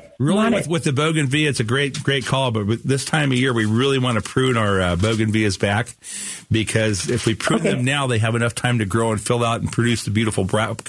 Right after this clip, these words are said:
Speaker 2: bracts and color for the winter. You know, and truthfully, bougainvilleas are as pretty here as anywhere on the planet, uh, you know, when they're maintained properly.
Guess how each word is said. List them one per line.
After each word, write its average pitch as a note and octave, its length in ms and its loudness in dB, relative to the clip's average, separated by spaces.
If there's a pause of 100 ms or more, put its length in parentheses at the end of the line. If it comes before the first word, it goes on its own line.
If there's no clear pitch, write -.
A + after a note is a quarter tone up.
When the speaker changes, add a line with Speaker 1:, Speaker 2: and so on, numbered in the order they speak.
Speaker 2:
bracts A2+ 380 -2
and F#2 100 -2
color A2 260 0
for G#2 140 -2
the G2 80 2
winter. A2 380 -2 (500)
You B2+ 80 2
know, B2+ 80 0
and B2+ 100 -2
truthfully, D3+ 500 0
bougainvilleas A#2+ 680 0
are G#2+ 60 2
as F#2+ 100 -2
pretty A#2 320 0
here A2+ 240 2
as G#2 100 2
anywhere G#2+ 320 2
on G#2 60 0
the F#2 80 0
planet, G#2 440 0 (380)
uh, F#2+ 240 0 (160)
you A#2+ 120 2
know, A2 80 2
when G#2+ 120 0
they're G2+ 80 0
maintained G#2 480 0
properly. F2+ 580 0